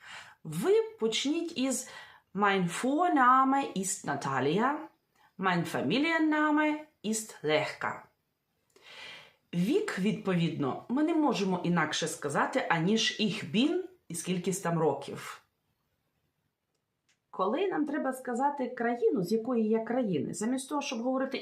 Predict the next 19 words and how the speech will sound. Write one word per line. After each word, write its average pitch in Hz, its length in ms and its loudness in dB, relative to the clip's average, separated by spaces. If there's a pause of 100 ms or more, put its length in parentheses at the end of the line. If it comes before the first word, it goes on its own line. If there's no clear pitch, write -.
«Ich 226 260 -8
komme 262 360 0
aus 233 520 2
der 196 440 2
Ukraine», 147 640 0 (640)
давайте 415 360 2
візьмем, 302 560 2 (640)
м, 214 300 0
«Mein 262 320 4
Heimatland 202 1160 2 (280)
ist - 540 -4
die 285 140 2
Ukraine». 180 840 0 (960)
Вже 175 420 2
ми 160 180 2
з 135 60 -2
вами 135 320 -2
уникнули 135 720 -2
«ich». - 360 -8